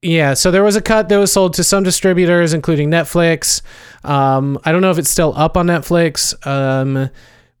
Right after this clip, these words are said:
but the end result of the contents of this documentary just infantilized the bronies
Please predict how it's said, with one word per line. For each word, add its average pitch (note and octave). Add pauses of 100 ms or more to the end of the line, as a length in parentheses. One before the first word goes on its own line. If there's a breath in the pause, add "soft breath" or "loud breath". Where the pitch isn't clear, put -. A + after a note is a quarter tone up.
(180)
but D3+
the D3+
end A3
result G3+
of E3+
the D#3+
contents E3+
of E3+
this E3
documentary D3+
just C#3
infantilized C#3+
the C3+
bronies C3